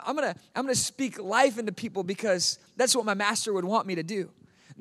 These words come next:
The deeds that I do, the things I choose to do, the decisions I make, the commitments that I get engaged in, I'm doing these things because I'm a servant and he's my master and he owns everything. He owns my life. And so I'm saying,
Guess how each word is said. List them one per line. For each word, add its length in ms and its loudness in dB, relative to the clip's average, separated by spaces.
The 100 6
deeds 400 4
that 140 6
I 100 8
do, 200 0
the 100 2
things 260 0
I 80 6
choose 400 0
to 80 -4
do, 140 -2
the 100 -2
decisions 460 0
I 100 4
make, 280 -2
the 100 -2
commitments 540 0
that 260 0
I 160 4
get 260 -2
engaged 480 -2
in, 140 -6
I'm 200 2
doing 260 0
these 180 0
things 220 -4
because 240 -2
I'm 140 2
a 60 -2
servant 480 0
and 60 -6
he's 200 -4
my 120 -2
master 480 0
and 80 0
he 140 0
owns 380 0
everything. 520 -4
He 200 -4
owns 240 -2
my 120 -2
life. 260 -2
And 80 -10
so 100 0
I'm 80 -4
saying, 300 -4